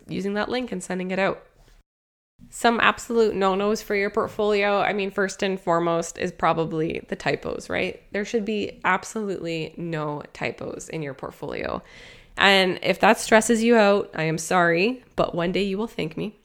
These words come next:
for being so anal about going over your portfolio and checking for typos, because it's like anything, even on your resume or your cover letters, like, that can be the fastest way that's gonna get your application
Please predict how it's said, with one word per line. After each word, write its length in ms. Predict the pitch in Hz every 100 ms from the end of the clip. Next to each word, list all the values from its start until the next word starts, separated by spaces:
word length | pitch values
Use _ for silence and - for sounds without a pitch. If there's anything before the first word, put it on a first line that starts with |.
| _
for 180 | - 160
being 280 | 160 156 165
so 200 | 175 185
anal 400 | 185 165 170 220
about 260 | 165 165
going 220 | 160 151 160
over 140 | 165
your 120 | 185
portfolio 560 | 196 226 - 185 175 165
and 80 | 180
checking 300 | 160 - 180
for 100 | 214
typos, 540 | 208 160 160 175 196 - - _ _ _
because 320 | 233 233 269
it's 220 | 254 269
like 160 | 277 285
anything, 400 | 254 262 262 -
even 240 | 214 233
on 100 | 233
your 140 | 226 190
resume 480 | 202 208 196 165 160
or 100 | 156
your 160 | 156
cover 320 | 156 214 196
letters, 400 | 175 156 165 156
like, 160 | 156 147
that 180 | 175 -
can 140 | 214
be 80 | 208
the 100 | 196
fastest 540 | - 160 180 - -
way 160 | 170 147
that's 180 | 143 -
gonna 240 | 165 156
get 240 | 156 160 -
your 160 | 151
application 800 | 147 - 160 - 156 - 147 156